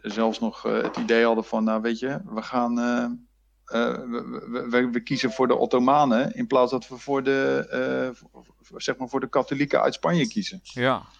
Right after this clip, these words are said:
Speaker 2: Ja, de, het verhaal is dat ze,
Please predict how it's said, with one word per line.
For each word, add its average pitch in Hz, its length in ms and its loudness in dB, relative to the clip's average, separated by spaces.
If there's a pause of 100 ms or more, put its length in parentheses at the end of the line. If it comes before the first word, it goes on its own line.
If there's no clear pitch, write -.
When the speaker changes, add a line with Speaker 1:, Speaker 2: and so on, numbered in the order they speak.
(1040)
Speaker 2:
Ja, 127 400 8
de, 117 300 -2
het - 160 -6
verhaal 131 360 6
is 117 100 2
dat 117 260 4
ze, - 220 0